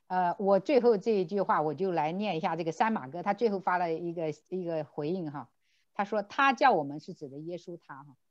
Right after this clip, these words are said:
，“他叫我们能承当这新约的职事，不是凭着字句，乃是凭着经意。因为那字句是叫人死，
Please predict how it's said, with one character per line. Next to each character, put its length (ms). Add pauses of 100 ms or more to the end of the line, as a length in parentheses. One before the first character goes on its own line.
(140)
，“他 160
叫 160
我 100
们 200
能 180
承 340
当 300
这 160
新 340
约 220
的 140
职 240
事， 260 (300)
不 100
是 180
凭 320
着 140
字 280
句， 260 (260)
乃 240
是 160
凭 320
着 160
经 300
意。 240 (300)
因 160
为 140
那 160
字 280
句 240
是 160
叫 240
人 240
死， 320